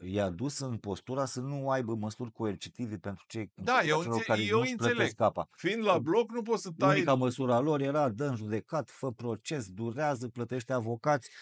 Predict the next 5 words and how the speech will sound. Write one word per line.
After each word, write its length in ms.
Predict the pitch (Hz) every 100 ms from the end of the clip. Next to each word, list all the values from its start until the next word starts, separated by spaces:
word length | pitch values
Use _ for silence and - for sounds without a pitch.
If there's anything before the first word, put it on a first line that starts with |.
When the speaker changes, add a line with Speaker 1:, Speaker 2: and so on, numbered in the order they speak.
| - - _
Speaker 1:
uh, 680 | - 127 127 123 123 120 117 113
Speaker 2:
Da. 100 | 220
Speaker 1:
și, 560 | 131 139 135 131 131
uh, 380 | 123 123 123 120
uh, 600 | 123 127 123 123 120 120